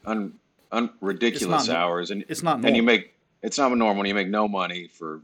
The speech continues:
Speaker 1: many years, and you take sacrifices and moves and everything just to get up there. But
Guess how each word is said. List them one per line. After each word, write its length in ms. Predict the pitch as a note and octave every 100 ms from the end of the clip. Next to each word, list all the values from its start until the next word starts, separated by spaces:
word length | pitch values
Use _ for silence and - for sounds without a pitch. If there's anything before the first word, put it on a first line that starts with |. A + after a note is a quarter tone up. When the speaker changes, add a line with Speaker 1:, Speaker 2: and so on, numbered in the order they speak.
| -
Speaker 1:
many 260 | F#2+ G2
years, 580 | F#2+ F2+ F2 E2+ E2+ D#2+
and 80 | D2+
you 100 | D2+
take 260 | - F#2 -
sacrifices 800 | F2+ E2+ E2 - E2 - C#2+ D2+
and 160 | D2
moves 600 | D#2+ E2 E2 D#2+ D#2 -
and 160 | - B1 _ - - _ -
everything 500 | F2 F2+ E2+ D#2 D#2
just 240 | A2 A2+
to 60 | F#2+
get 160 | D#2+ D2+
up 200 | C#2+ -
there. 240 | B1+ C2 - _ -
But 280 | B2+ A2